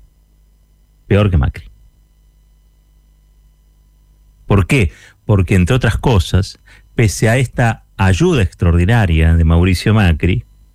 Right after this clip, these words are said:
la ciudad siguió desfinanciando la educación, siguió desfinanciando la salud, y se concentró en una especie de política estética,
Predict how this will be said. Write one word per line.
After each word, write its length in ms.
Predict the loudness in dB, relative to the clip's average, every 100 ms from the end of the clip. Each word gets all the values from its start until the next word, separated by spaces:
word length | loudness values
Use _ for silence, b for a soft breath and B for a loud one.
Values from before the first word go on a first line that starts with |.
| _ _ _ _ _ _ _ _ _ _ _ _ _ -18 B B
la 140 | -2
ciudad 200 | 0 -2
siguió 280 | -2 0 0
desfinanciando 680 | 0 0 -2 -2 -2 0 2
la 80 | 2
educación, 800 | 2 0 -2 0 0 0 0 -4 _ _ _ _ _ _ B B
siguió 380 | -10 -2 0 0
desfinanciando 640 | 0 -2 -2 -2 0 2
la 80 | 0
salud, 540 | 0 0 0 0 0 -4 _ _ _ _ _ _ _ _ _ _ _ _ _ _ _ _ _ _ _
y 120 | -2
se 180 | 0 -2
concentró 960 | 0 0 0 0 -2 0 0 0 0 -4 -14 -20 _ _ _ _ _ _ _
en 60 | -2
una 100 | -2
especie 380 | 0 -2 -2 -2
de 80 | -2
política 300 | -2 -2 -4
estética, 880 | -2 -2 -2 -2 -4 -2 0 0